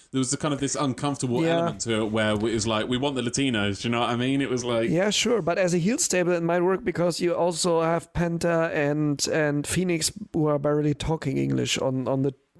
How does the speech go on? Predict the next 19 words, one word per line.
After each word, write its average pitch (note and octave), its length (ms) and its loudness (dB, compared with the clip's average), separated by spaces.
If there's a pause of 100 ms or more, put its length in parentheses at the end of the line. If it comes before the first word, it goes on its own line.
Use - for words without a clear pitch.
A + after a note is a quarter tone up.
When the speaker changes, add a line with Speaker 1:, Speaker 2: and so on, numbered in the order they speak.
Speaker 2:
T C#3 100 -2
V. C#3 240 0
This - 340 -2
would D#3+ 240 0
work D#3+ 280 0
then E3 260 -2
in D3+ 140 0
some D#3+ 220 0
kind D#3 220 0
of D#3 60 2
way D#3+ 320 2 (340)
and D3 240 -2
can D3+ 380 -2
be D3+ 100 0
also C#3+ 440 0 (160)
a D#3 80 0
good D3 240 -2
thing D#3 260 0
because C#3+ 480 0